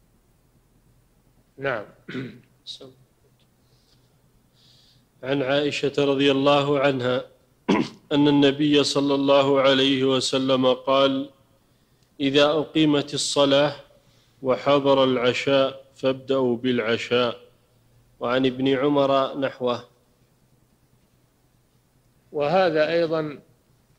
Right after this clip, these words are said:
Speaker 1: كالحديث الذي قبله، فيه الرفق بالناس، دفع المشقة عنهم. قال صلى الله عليه وسلم:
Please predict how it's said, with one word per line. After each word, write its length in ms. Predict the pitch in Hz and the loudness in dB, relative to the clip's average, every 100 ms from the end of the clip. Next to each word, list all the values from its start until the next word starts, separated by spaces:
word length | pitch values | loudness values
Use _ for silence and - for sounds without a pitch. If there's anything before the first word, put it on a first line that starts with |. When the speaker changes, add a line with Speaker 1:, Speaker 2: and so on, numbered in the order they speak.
| _ _ _ _ | _ _ _ _
Speaker 1:
كالحديث 600 | 185 185 165 165 165 143 | -8 -6 -4 -4 -4 -2
الذي 340 | 147 143 131 | -4 -4 -6
قبله، 540 | 123 151 156 127 127 - _ _ _ _ _ _ _ _ _ _ _ _ _ _ _ _ _ _ _ _ | -6 -6 -4 -4 -6 -8 _ _ _ _ _ _ _ _ _ _ _ _ _ _ _ _ _ _ _ _
فيه 360 | - 165 156 156 | -6 -2 2 0
الرفق 420 | 131 160 139 147 | 0 -2 -2 -10
بالناس، 840 | 139 135 143 139 - - - - _ _ _ _ _ _ _ _ _ _ _ _ _ _ _ _ | -8 -4 -4 -4 -6 -12 -14 -18 _ _ _ _ _ _ _ _ _ _ _ _ _ _ _ _
دفع 540 | 123 135 123 135 131 - - - | -6 -6 -2 -2 -4 -8 -20 -16
المشقة 720 | 139 131 117 151 139 - 127 | -8 -8 -4 -4 -4 -4 -2
عنهم. 380 | 117 123 104 95 - _ _ _ _ _ _ _ _ _ _ _ _ _ _ _ _ _ _ _ _ _ _ 147 | -2 -4 -8 -14 -20 _ _ _ _ _ _ _ _ _ _ _ _ _ _ _ _ _ _ _ _ _ _ -2
قال 280 | 147 143 | 0 0
صلى 240 | - 151 139 | -4 -6 -4
الله 380 | 131 147 143 127 | -2 -2 0 -2
عليه 320 | 127 143 131 | -2 -4 -4
وسلم: 640 | 120 113 139 147 160 160 | -8 -10 -10 -8 -8 -10